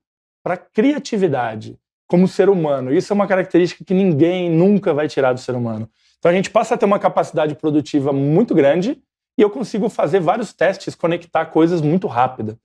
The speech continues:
Edição de vídeo, então, uma coisa absurdamente rápida que a gente vai conseguir ter de remover fundo, adicionar imagem, aumentar o escopo, melhorar a qualidade.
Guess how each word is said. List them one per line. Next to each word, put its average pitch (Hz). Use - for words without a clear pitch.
Edição 156
de 175
vídeo, 165
então, 160
uma 190
coisa 185
absurdamente 180
rápida 156
que -
a -
gente 147
vai 151
conseguir 147
ter 147
de 156
remover 147
fundo, 185
adicionar 147
imagem, 151
aumentar 147
o 160
escopo, 160
melhorar 151
a 160
qualidade. 143